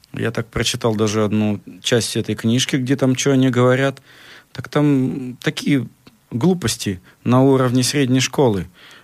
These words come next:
Вот. То есть, либо тот, кто слушает этого,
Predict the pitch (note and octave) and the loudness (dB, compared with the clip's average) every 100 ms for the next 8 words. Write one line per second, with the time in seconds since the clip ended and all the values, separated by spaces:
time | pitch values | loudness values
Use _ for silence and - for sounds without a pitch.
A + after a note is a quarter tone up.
0 | - G2+ G2 F2+ - _ _ _ _ _ | -10 -6 -4 -4 -8 _ _ _ _ _
1 | - G2+ - _ - - _ - A#2+ C3+ | -6 -6 -6 _ -20 -20 _ -2 2 4
2 | B2+ A#2 C#3+ C3 - A#2+ - C3 B2+ - | 2 2 0 -2 -2 -4 2 2 2 2
3 | D3 C#3+ D3+ D3+ D3+ D#3 | 2 2 0 2 2 0